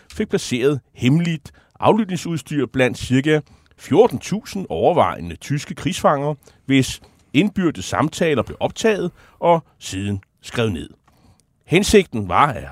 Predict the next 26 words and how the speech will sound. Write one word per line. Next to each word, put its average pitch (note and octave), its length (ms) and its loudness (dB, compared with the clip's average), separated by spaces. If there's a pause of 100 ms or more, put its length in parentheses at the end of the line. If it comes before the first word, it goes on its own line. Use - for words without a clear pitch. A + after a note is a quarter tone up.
afsløre A#2+ 520 0
tyskernes G#2+ 580 -8
militære F#2+ 520 -6
planer C3+ 440 -4
og D#2 120 -8
hemmeligheder, D3+ 580 2 (380)
men A#3+ 280 6 (260)
samtalerne F#3 720 4
kunne C3+ 240 2
også A#3 180 2
rumme C#3+ 440 4
andre G3+ 260 4
afsløringer, F2+ 640 -4 (220)
viste E2+ 260 -12
det C2 120 -14
sig. - 160 -14 (760)
For D#3 80 2
materialet F3+ 680 6
gav G#3 160 4
også D3+ 340 4
et G#2+ 280 -6 (220)
unikt G#2+ 440 -4
indblik D3 520 -2
i F#2+ 180 -6
soldaternes A#2 600 -4
tankegang – F3+ 600 2